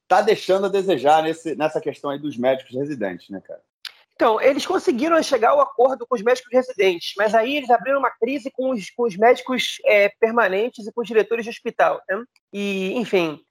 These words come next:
Speaker 2: eu não sei se isso tem a ver com a inexperiência do Nitzan Horowitz como ministro, com a falta de percepção dele, se a situação, enfim, ela é, ela tem como chegar numa conclusão positiva que deixe todos os lados razoavelmente satisfeitos, né?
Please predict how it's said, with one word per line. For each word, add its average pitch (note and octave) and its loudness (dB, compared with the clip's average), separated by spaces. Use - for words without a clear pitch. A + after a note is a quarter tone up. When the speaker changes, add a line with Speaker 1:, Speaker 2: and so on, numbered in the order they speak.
Speaker 2:
eu A3+ 2
não A#3 2
sei C4 0
se - -8
isso A#3 -10
tem A#3+ 6
a G#3+ 4
ver G#3+ 4
com A#3 2
a G#3+ 4
inexperiência G#3 0
do F3 -2
Nitzan F3+ 0
Horowitz F3+ 0
como F#3+ -2
ministro, G3+ -2
com - 2
a G3 -4
falta G#3 2
de - -10
percepção G3+ -2
dele, A3 4
se F#3 -2
a F3+ 2
situação, G3+ -2
enfim, F#3 -6
ela E3 4
é, F3 4
ela F3 2
tem B3+ 0
como B3+ -4
chegar G3 0
numa F#3+ 0
conclusão F3 -6
positiva E3+ 2
que F#3+ -4
deixe F3+ 0
todos G3 2
os E3 -6
lados F3+ 2
razoavelmente F3 -2
satisfeitos, A3+ 0
né? A#3 0